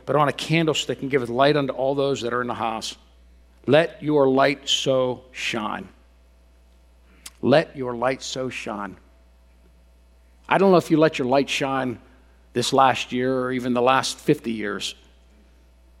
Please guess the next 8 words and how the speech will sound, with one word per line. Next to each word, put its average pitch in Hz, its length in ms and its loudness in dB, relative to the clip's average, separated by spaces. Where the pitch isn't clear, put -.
but 143 100 2
we 156 100 8
need 175 220 6
to 151 80 6
let 147 240 4
our 127 160 2
light 123 260 -2
shine. 107 460 -8